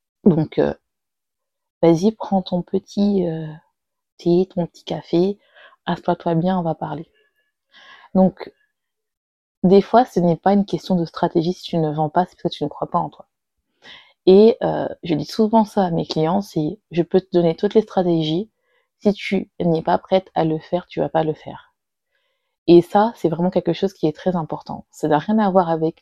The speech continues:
Vas-y, donne-moi la stratégie. Euh, vas-y, euh, je poste, mais j'ai pas de like. » Moi, en fait,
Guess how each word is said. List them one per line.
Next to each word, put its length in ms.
Vas-y, 380
donne-moi 320
la 80
stratégie. 840
Euh, 160
vas-y, 720
euh, 240
je 140
poste, 380
mais 100
j'ai 140
pas 140
de 120
like. » 420
Moi, 460
en 120
fait, 260